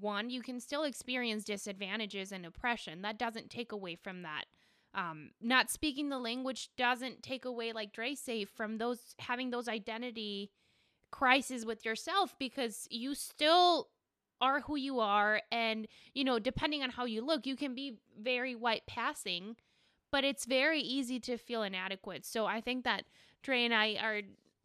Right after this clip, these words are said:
trying really hard to create that community in which we are inclusive and we're having people, um, come to our podcast and feel comfortable. And hopefully we're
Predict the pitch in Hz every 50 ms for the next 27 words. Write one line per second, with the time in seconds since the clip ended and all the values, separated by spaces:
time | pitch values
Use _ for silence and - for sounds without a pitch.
0 | _ - - - 294 277 277 269 269 269 254 233 233 - 247 208 208 - 240 226
1 | - 233 226 226 226 226 220 - - 208 - - - - 233 226 220 220 220 208
2 | 220 214 214 208 202 196 196 196 - - - - 226 220 214 196 196 190 180 -
3 | - - - 294 277 - - 269 254 240 226 208 196 202 202 202 202 208 208 214
4 | - - 233 220 - 220 214 208 208 208 - _ - - - - _ _ - 190
5 | 175 170 - - - 247 240 233 247 233 208 208 - - 220 214 - - 214 196
6 | 196 - 214 202 208 - 226 214 214 - - 220 220 214 - 226 202 214 208 208
7 | 202 190 185 190 180 - - 247 - - - 240 233 220 214 208 202 202